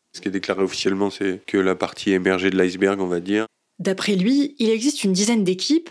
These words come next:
Speaker 2: composées d'entre une et trois personnes, déclarées en exploitation individuelle. Or, dans certains cas, c'est tout un groupe qui opère collectivement derrière une seule et même déclaration.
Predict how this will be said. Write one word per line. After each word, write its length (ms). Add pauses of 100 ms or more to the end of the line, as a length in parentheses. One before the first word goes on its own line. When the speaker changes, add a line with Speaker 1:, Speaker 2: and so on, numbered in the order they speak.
Speaker 2:
composées 400
d'entre 320
une 100
et 60
trois 200
personnes, 580
déclarées 460
en 100
exploitation 640
individuelle. 720 (280)
Or, 320
dans 120
certains 340
cas, 280 (200)
c'est 140
tout 160
un 100
groupe 240
qui 180
opère 560
collectivement 800
derrière 460
une 140
seule 260
et 80
même 220
déclaration. 680